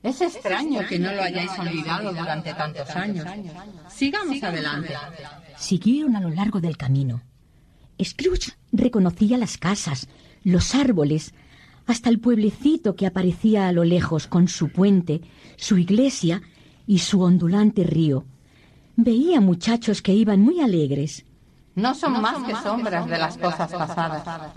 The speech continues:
Speaker 2: Scrooge los conocía. ¿Por qué se alegró al verlos?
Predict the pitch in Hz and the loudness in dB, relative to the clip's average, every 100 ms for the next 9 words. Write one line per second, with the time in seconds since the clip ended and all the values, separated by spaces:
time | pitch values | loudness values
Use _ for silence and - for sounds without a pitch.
0 | 170 185 - 165 175 294 - 294 151 - | -6 -4 -4 -2 0 0 0 0 0 0
1 | 302 320 - _ _ _ _ _ - - | 0 0 -4 _ _ _ _ _ -20 -20
2 | _ _ _ 170 170 226 226 269 226 180 | _ _ _ -4 0 0 0 0 0 0
3 | 170 151 147 240 415 415 359 - | -2 -2 0 0 0 -2 -6 -16